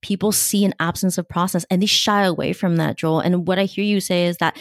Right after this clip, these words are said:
no, when you see an absence of process, that's the time to attack, to see what's missing and serve. So let's, let's talk about the case study buddy process here. I I'm assuming that when you first started Case Study Buddy, you didn't have that process nailed down right away, right? So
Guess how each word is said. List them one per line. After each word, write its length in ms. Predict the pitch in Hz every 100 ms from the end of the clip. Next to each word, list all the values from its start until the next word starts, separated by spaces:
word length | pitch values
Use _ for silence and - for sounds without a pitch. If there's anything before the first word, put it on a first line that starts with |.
| -
no, 460 | - 214 294 196 151
when 180 | 175 190
you 60 |
see 220 | 190 - 220
an 100 | 196
absence 360 | 185 190 185 175
of 120 | 165
process, 420 | - 185 180 170
that's 300 | - 233 -
the 40 | -
time 180 | 262
to 80 | 254
attack, 580 | 190 - 208 - - -
to 80 | 196
see 180 | - 269
what's 220 | 220 -
missing 340 | 175 185 170 -
and 300 | 185 190 190 -
serve. 580 | - - 175 - 98 -
So 180 | - 226 - - -
let's, 360 | 233 269 - - -
let's 180 | 302 -
talk 280 | - 339 453
about 320 | 247 240 -
the 160 | 208
case 320 | 196 - 190 -
study 480 | 180 170 160 160 -
buddy 200 | 170 165
process 520 | - 151 - 185 196
here. 280 | - 247 269 - - - -
I 320 | 196 220 214 - _ _ 233
I'm 140 | 240
assuming 380 | 240 - 370 453
that 360 | 240 190 - 208
when 180 | 208
you 80 | 202
first 320 | - 220 214
started 480 | - 208 190 196 185
Case 200 | - 165
Study 180 | - 170
Buddy, 180 | 170 170
you 120 | 208
didn't 160 | 226 220
have 100 | 190
that 120 | 175
process 300 | 175 170 170
nailed 240 | 165 160
down 160 | 156 156
right 140 | 151
away, 300 | 143 127 - -
right? 220 | 156 175
So 200 | 180